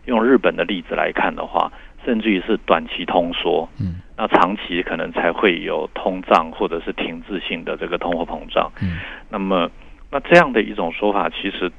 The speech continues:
Speaker 1: 对于货币政策来讲的话，是，呃，蛮大的一个影响啦。那就再加上市场对于货币价值的这个减损，因为钞票印太多，它会，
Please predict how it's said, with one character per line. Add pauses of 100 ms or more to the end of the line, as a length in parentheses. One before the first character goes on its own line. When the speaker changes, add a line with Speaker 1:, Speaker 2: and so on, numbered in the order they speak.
Speaker 1:
对
于 (180)
货
币
政
策
来
讲
的
话，
是，
呃， (220)
蛮
大
的
一
个
影 (140)
响
啦。 (480)
那 (220)
就
再
加
上
市
场
对
于 (680)
货
币
价 (120)
值
的
这
个
减
损，
因
为
钞
票
印
太 (100)
多， (360)
它
会，